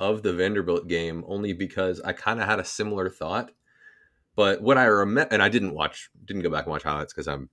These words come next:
forgot. But what I remember about that game is that a lot of those huge passing touchdowns to Mingo and Heath, uh, if you remember, he, like, he, he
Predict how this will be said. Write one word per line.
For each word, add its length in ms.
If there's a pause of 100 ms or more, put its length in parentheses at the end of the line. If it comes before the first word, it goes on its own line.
(160)
forgot. 400
But 240
what 160
I 40
remember 360
about 220
that 140
game 440 (120)
is 200
that 320
a 60
lot 360
of 180
those 600 (720)
huge 640
passing 380
touchdowns 640
to 120
Mingo 400
and 120
Heath, 520 (800)
uh, 60
if 100
you 80
remember, 180
he, 100
like, 140
he, 220
he 220